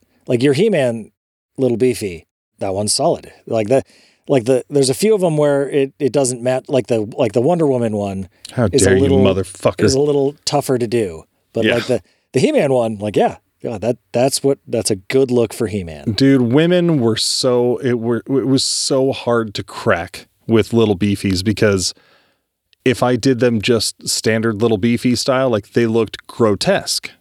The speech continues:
Speaker 1: Yeah.
Speaker 2: Like, that, that was the word that I, that I had to use until I figured out a way to, you know, make them a little more effeminate, even with the, with the beefy proportions. But, um,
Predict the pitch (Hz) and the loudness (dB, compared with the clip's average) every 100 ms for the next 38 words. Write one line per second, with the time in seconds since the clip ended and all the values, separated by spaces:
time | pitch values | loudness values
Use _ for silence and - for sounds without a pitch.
0 | _ _ - 127 107 101 120 113 120 127 | _ _ 0 2 4 2 0 2 0 2
1 | 131 110 117 123 123 120 120 117 117 113 | 0 2 2 2 0 0 2 0 0 0
2 | 107 104 113 107 110 123 104 92 92 104 | 0 0 -2 -2 0 0 -2 -4 -2 -2
3 | 95 110 110 107 107 107 104 98 - _ | 0 -2 2 2 2 2 2 0 -6 _
4 | _ _ _ _ _ _ - 120 101 95 | _ _ _ _ _ _ -4 0 2 0
5 | 101 _ - 127 139 135 120 117 170 208 | -4 _ -2 0 2 2 2 2 2 2
6 | 190 175 139 123 104 107 120 104 98 92 | 2 2 2 0 0 0 0 0 -2 -4
7 | - 117 107 110 104 113 98 110 98 113 | -2 -2 0 -2 0 0 2 -2 0 0
8 | - 101 90 110 104 101 87 101 90 107 | 0 0 0 -2 -2 -4 -4 -6 0 0
9 | 107 - - 98 - 120 127 120 107 | 0 -4 -6 -8 -2 0 0 -2 -4